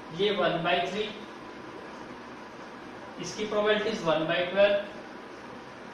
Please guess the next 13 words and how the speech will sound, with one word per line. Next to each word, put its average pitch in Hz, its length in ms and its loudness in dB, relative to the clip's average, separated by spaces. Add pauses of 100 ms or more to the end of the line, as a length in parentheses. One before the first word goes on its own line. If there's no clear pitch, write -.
(1400)
अब 220 180 6
क्या 254 120 12
रह 254 200 8
गया? 233 160 2
फोर्थ। - 520 2 (960)
इसका - 220 6
मतलब 220 440 4
यहाँ 214 340 2
तक 240 140 0
स्टेटमेंट 214 640 -2
हो 196 80 4
गई 220 100 8
कंप्लीट। 202 560 2